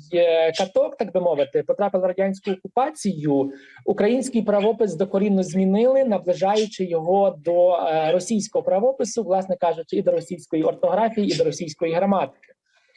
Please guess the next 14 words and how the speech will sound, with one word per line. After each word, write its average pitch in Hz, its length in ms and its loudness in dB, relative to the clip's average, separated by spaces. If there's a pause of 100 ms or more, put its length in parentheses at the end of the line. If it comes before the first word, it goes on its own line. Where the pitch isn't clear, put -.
(120)
І 214 120 0
період 247 360 0
незалежності, 233 840 0
е, 170 640 2
власне, 190 640 0
спричинив 233 800 -2 (380)
повернення 185 580 0
до 170 160 -4
цієї 175 420 -4
традиції, 180 640 -2
до 165 100 0
традиції, 175 520 -2
яка 165 260 0
була 165 360 0